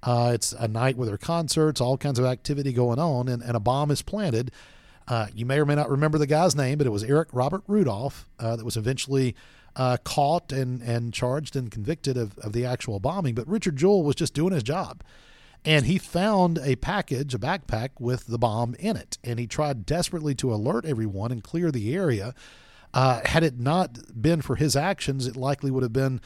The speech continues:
a lot more fatal. Many more people would have died or been maimed or injured as a result of the bomb going off. But he did clear a significant part of the area around where the bomb was planted. Uh, recently, Clint Eastwood made a movie. Uh, I think it was called Jewel.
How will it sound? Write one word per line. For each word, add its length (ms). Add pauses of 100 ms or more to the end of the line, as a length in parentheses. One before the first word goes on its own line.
(320)
a 100
lot 200
more 160
fatal. 420
Many 220
more 200
people 260
would 100
have 100
died 340
or 120
been 200
maimed 380
or 100
injured 360
as 100
a 60
result 340
of 60
the 80
bomb 240
going 280
off. 320
But 160 (460)
he 160
did 320
clear 540
a 100
significant 540
part 240
of 60
the 160
area 300
around 380
where 140
the 80
bomb 260
was 120
planted. 360 (480)
Uh, 240
recently, 640
Clint 260
Eastwood 300
made 160
a 40
movie. 380 (160)
Uh, 180
I 20
think 140
it 20
was 100
called 200
Jewel. 380